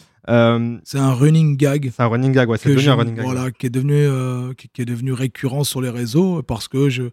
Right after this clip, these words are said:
Speaker 2: j'en reçois régulièrement et encore une fois, je trouve que c'est très révélateur de
Speaker 1: Mm.
Speaker 2: notre époque de juger tout le monde
Speaker 1: Ouais.
Speaker 2: et de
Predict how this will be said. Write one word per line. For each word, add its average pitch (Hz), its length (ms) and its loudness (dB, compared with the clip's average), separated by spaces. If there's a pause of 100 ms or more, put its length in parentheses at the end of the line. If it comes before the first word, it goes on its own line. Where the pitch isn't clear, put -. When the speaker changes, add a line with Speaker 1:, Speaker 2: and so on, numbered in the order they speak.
(120)
Speaker 2:
j'en 123 200 -2
reçois 127 420 -2
régulièrement 127 640 -2
et 139 160 2 (600)
encore 139 320 2
une 139 80 0
fois, 165 200 0
je 151 80 0
trouve 143 260 -4
que - 120 -8
c'est 120 360 -8
très 147 340 -2
révélateur 131 800 -2 (200)
de 120 80 -6
Speaker 1:
Mm. 127 40 -4
Speaker 2:
notre 127 200 -8
époque 143 420 -2 (400)
de 147 360 2 (680)
juger 117 560 -4
tout 117 220 -16
le 113 80 -12
monde 107 340 -8 (260)
Speaker 1:
Ouais. 107 100 -10
Speaker 2:
et 123 40 -10
de 120 100 -12